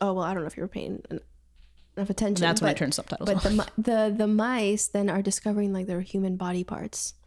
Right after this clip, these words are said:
Speaker 1: And I'm like, "Is that really?"
Speaker 2: Yes, I do remember that, yeah.
Speaker 1: He's like, "Oh, I went to go pee. Oh my gosh, humans have it so good,"
Speaker 2: So
Speaker 1: or
Speaker 2: it's, like,
Speaker 1: something
Speaker 2: not
Speaker 1: like that.
Speaker 2: funny.
Speaker 1: And I was like,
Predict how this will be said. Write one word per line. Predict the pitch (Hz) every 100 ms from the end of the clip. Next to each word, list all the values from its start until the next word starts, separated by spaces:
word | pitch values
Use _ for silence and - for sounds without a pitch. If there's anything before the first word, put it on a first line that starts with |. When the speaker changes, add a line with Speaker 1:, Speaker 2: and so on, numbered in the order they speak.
| - - 202
Speaker 1:
And | 202
I'm |
like, | 202 202
"Is | 202
that | 233 208
really?" | 208 202
Speaker 2:
Yes, | 160 151 156
I |
do | 160
remember | 156 147 143
that, | 143
yeah. | 143
Speaker 1:
He's | 147 226
like, | 220 -
"Oh, | 226
I |
went | 247 240
to | 226
go | 214
pee. | 202 233 240 220 214 - _ _ _ _ _ - -
Oh | 240
my | 226 202
gosh, | 233 247 240 208 -
humans | 233 220
have | 226 226
it | 214
so | - 220
good," | 208
Speaker 2:
So | -
Speaker 1:
or |
Speaker 2:
it's, | 208
like, | 165
Speaker 1:
something | 160
Speaker 2:
not | 160
Speaker 1:
like | -
that. | - 160
Speaker 2:
funny. | 151
Speaker 1:
And | 147
I | 233
was | 262 262
like, | 254 240 233